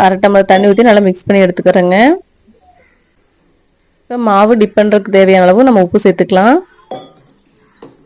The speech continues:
உப்பும் தண்ணியும் சேர்த்து மாவை வந்து நல்லா இந்த மாதிரி மிக்ஸ் பண்ணி எடுத்து ரெடியா வச்சிடலாம். இப்ப நம்ம ஒரு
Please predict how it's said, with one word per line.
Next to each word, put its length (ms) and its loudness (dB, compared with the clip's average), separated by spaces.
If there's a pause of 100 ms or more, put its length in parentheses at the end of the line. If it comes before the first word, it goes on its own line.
(1300)
உப்பும் 300 -2
தண்ணியும் 340 2 (120)
சேர்த்து 300 0 (200)
மாவை 280 2
வந்து 200 2
நல்லா 200 2
இந்த 120 0
மாதிரி 180 2
மிக்ஸ் 220 -8
பண்ணி 240 2
எடுத்து 240 0
ரெடியா 240 4
வச்சிடலாம். 560 0 (2500)
இப்ப 160 -6
நம்ம 160 2
ஒரு 80 -4